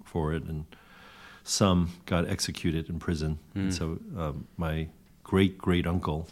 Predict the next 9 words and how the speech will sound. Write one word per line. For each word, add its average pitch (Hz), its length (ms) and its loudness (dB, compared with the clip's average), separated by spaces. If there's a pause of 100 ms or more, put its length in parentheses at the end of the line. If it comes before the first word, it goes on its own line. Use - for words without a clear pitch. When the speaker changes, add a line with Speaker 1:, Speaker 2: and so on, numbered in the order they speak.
(140)
Speaker 1:
was, 85 240 -6
uh, 82 280 -4
someone 85 280 0
who 80 300 -2
was 87 180 -6
executed 90 400 -4
Speaker 2:
Wow. 87 180 2
Speaker 1:
in 87 60 -4
prison. 80 300 -2